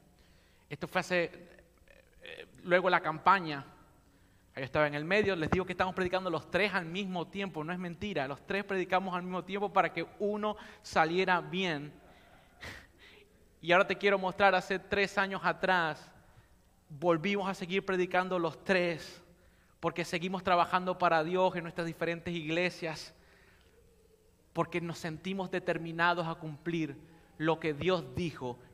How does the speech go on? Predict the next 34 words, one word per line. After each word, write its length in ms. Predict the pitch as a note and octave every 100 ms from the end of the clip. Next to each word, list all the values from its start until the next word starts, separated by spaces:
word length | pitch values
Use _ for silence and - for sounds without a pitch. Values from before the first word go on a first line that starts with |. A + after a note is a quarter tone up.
| -
que 100 | D#3+
haría 500 | C#3+ E3 C#3 C3 - - -
en 340 | D3+ D3 D3+ C#3
nuestras 440 | C#3+ C#3+ B2+ C#3 B2+
vidas. 520 | E3 C#3 D3 - - - - - - -
No 580 | F#3 F#3+ A#3+ C#4 D4 G3
vamos 360 | A3+ C#4 C#4+ B3
a 60 |
dejar 380 | A#3 G#3+ B3+ B3+
de 100 | A3+
soñar 540 | A3 A#3 G#3+ A#3+ A#3+ A3
ni 180 | G#3+
creer 720 | G#3 G#3+ G#3 A3 G3 F3+ - -
que 140 | - A3
lo 140 | G#3+
que 120 | G#3+
Dios 260 | F#3+ A3 C4
inició, 560 | A#3+ A#3 G#3+ - A#3+ A3+ - -
Él 180 | G#3+
lo 140 | G#3+ G3+
va 220 | G#3+ A#3+
a 460 | G3+ G3 - - -
terminar, 680 | A#3 A3 G#3 G#3 G#3 E3 - - -
pero 220 | - A3 G#3
tú 200 | C#4 C4+
necesitas 520 | B3+ A3+ A3 A#3+ A3
hacer 240 | A3 A#3
tu 120 | A3+ G#3+
parte, 400 | A#3+ G#3+ - F#3+ - - -
tú 380 | C#4+ C4 B3 -
necesitas 560 | A3 A3 G#3+ A#3 A3 G#3+
tener, 240 | A3 A3
¿qué? 480 | A#3+ G3+ B2+ - - D#3
Determinación. 2250 | A#3 B3+ B3+ - - - A#3 A#3+ A#3 - - G3+ A#3 G#3+ - E3+ G#3+ G#3+ D#3+ - G3 A3 F3+